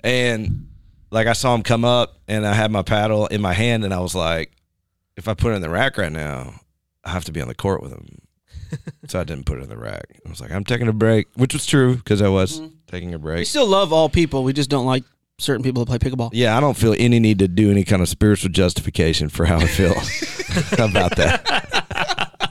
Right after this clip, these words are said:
Speaker 2: <laughs> Still love all people, but jeez.
Speaker 1: It's funny, though. It's funny, um, how fun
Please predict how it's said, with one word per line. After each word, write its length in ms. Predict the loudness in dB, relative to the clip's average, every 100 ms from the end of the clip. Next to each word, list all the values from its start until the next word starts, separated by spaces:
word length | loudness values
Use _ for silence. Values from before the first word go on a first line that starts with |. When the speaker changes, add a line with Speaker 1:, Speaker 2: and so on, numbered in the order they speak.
| -4
Speaker 2:
<laughs> 1400 | -4 -2 -4 -8 -8 -20 -16 -4 -4 -4 -18 -14 -12 -12
Still 240 | -8 -2
love 180 | 0 2
all 120 | 0
people, 240 | -2 -8 -12 -12
but 180 | -14 -14 _ -12
jeez. 420 | -10 -10 -12 -18 _ _ _ _ _ _ _
Speaker 1:
It's 220 | 2 2 2
funny, 300 | 0 2 4
though. 160 | 4
It's 220 | 4 4 0
funny, 480 | 0 2 2 2 0 2
um, 540 | 4 6 4 2 -4 _ _ _ _ _ _ _ -2
how 220 | 2 2
fun 800 | 0 -8 0 2 4 2 0 -4